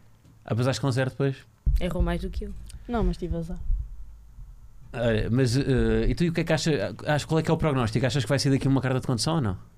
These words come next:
Speaker 3: Não.
Speaker 2: Vai, vai. Eu prometi à
Speaker 3: Não.
Speaker 2: minha mãe que ia tirar a carta. Agora no Natal. Prometi no Natal que ia tirar agora.
Speaker 1: Mas não prometes todos os natais?
Speaker 2: Não, foi só agora. Só prometi agora. Ela está-me sempre a fazer a cabeça, mas é só,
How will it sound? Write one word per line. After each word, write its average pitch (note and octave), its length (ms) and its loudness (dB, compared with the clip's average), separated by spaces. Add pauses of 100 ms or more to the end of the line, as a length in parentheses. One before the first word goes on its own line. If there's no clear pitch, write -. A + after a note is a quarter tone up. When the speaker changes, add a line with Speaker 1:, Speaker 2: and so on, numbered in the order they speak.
(100)
Speaker 3:
Não. E3 260 -6 (540)
Speaker 2:
Vai, F3+ 320 -2
vai. D3 280 -10 (460)
Eu F#3+ 380 0
prometi G3 380 -2
à F#3 80 2
Speaker 3:
Não. F#3 60 -2
Speaker 2:
minha F3 140 2
mãe D3 260 -2
que D#3+ 120 -8
ia D#3+ 60 -6
tirar D#3+ 300 -6
a C#3+ 80 -10
carta. C3+ 320 -16 (720)
Agora D#3 360 -4
no D3 120 -6
Natal. C#3+ 380 -10 (340)
Prometi D#3+ 460 -8
no F3+ 180 -4
Natal F3 460 -6
que G3+ 100 -8
ia G3 60 -6
tirar F#3 240 -8
agora. F3 280 -8
Speaker 1:
Mas C#3 140 4
não C#3+ 100 2
prometes D3 320 2
todos C#3 160 4
os C#3 60 4
natais? D#3+ 440 0 (200)
Speaker 2:
Não, F#3 400 -2 (320)
foi F#3+ 240 -6
só F3+ 200 -6
agora. D#3 280 -8
Só - 140 -2
prometi F#3+ 380 -4
agora. F3 160 -4
Ela G3+ 100 -4
está-me C4+ 280 -4
sempre G3+ 260 -8
a F3 40 -6
fazer E3+ 260 -6
a E3+ 40 -6
cabeça, D#3 440 -12
mas D#3 220 -12
é D#3+ 80 -12
só, D#3 260 0